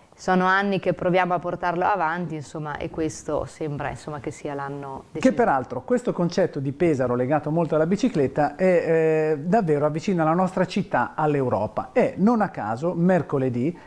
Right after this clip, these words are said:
Speaker 2: è stata inaugurata nel quartiere di Baia Flaminia e anche qui non a caso in Piazza Europa la prima panchina europea delle Marche e vediamo anche qui le immagini realizzate da Rossini T V.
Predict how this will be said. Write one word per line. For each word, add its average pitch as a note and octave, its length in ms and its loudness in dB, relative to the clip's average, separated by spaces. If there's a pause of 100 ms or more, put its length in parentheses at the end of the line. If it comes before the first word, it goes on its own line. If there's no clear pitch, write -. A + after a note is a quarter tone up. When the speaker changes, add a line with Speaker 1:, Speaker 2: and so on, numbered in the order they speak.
Speaker 2:
è A#3+ 100 4
stata B2+ 500 -2
inaugurata E3+ 680 2
nel B2 160 -2
quartiere C3+ 400 0
di B2 140 -4
Baia C#3+ 280 2
Flaminia C#3+ 500 -4 (100)
e C3+ 100 -4
anche C#3 260 0
qui D#3 160 2
non C#3 160 2
a C3+ 60 2
caso C3 280 0
in C3+ 100 -6
Piazza G3+ 280 -2
Europa G3 420 2 (200)
la B3+ 160 2
prima F3 300 0
panchina F#3 440 0
europea F#3 460 2
delle C3 200 0
Marche G#2+ 380 -6
e C#4 100 4
vediamo F3 360 4
anche F3 180 -2
qui E3 160 0
le D3 100 4
immagini C#3+ 440 2
realizzate C3+ 540 2
da B2 180 0 (240)
Rossini C#3+ 420 0
T - 120 -8
V. F2 120 -8